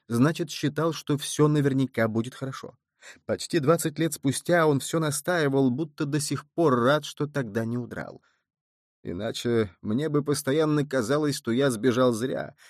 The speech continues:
что причин для этого не было. Так что я очень радовался возможности съездить в Лондон". На мой вопрос, что он думал, оказавшись в отделе кадров сис на Петти Франс,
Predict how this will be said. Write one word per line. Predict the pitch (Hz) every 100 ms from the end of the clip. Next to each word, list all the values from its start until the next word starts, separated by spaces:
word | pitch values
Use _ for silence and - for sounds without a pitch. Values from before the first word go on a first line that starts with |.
| _ _
что | - 156
причин | 139 135 - 160 160
для | 135 139
этого | 139 139 147
не | 165
было. | 107 55 50 _ _ _ _ _ _
Так | - -
что | 139
я | 139
очень | 147 147 143
радовался | 143 147 127 123 123 131
возможности | 127 113 139 120 131 - 131
съездить | 123 - 120 123 104 113 110
в | 101
Лондон". | 92 57 50 50 _ _ _ _ _ _ _ _
На | - 113
мой | 123 127
вопрос, | 113 143 151
что | 143 - 131
он | 120
думал, | 110 147 131 123 117 - _
оказавшись | 117 113 110 156 - 147
в | 117
отделе | 127 113 135 139
кадров | - 139 131 127
сис | - 143 139
на | - 113
Петти | - 135 113
Франс, | 104 131 151 117 -